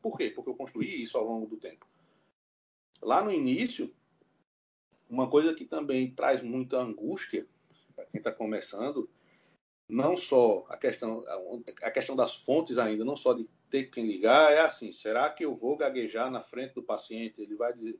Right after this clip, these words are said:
vai perguntar alguma coisa, eu vou esquecer o nome do antibiótico? Será que eu vou, ah, me borrar nas calças nessas horas?"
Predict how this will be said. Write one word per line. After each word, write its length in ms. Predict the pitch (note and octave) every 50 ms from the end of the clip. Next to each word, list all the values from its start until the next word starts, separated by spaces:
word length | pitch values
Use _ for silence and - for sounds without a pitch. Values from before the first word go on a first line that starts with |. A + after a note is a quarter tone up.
| _ _
vai 300 | G#2 G#2+ A2+ A2 A2 G#2+ _ _ _ _ _ _ _ _ _ _ _ _ -
perguntar 400 | B2+ A#2+ A#2+ B2 C3 B2+ C3 C3
alguma 220 | B2+ B2+ B2 A2+
coisa, 240 | - B2+ B2 A#2+ B2
eu 40 | A#2
vou 100 | A#2+ A#2+
esquecer 320 | A#2+ - B2 - - C3
o 80 | A#2+ B2
nome 260 | B2 A#2 A#2 A#2+ A#2
do 120 | A2 A2+
antibiótico? 800 | A2 - - A2 - G#2 G#2 G#2+ A2+ A#2 A2 - - - - - - _ _ _ _ _ _ _ _ _ _ _ _ _ _ -
Será 380 | - - - A#2 A#2 B2 B2+
que 100 | - -
eu 100 | C#3+ B2+
vou, 500 | A#2+ B2 B2+ B2+ B2+ A#2+ A2+ A2+ A2 - _ _ _ _ _ _ _ _ _ _ _
ah, 380 | - A2 G#2 G#2 G#2 G2+ G2+ G2
me 120 | G2+ A#2 A#2+
borrar 300 | A#2+ B2 A2+ A2 A#2 B2
nas 200 | B2 G#2+ - -
calças 420 | - A2+ A2+ B2+ C3 B2 B2+ A2
nessas 320 | A2+ G#2+ G2+ - A2+ G2 G2+
horas?" 340 | G#2+ A#2+ C3 B2+ - -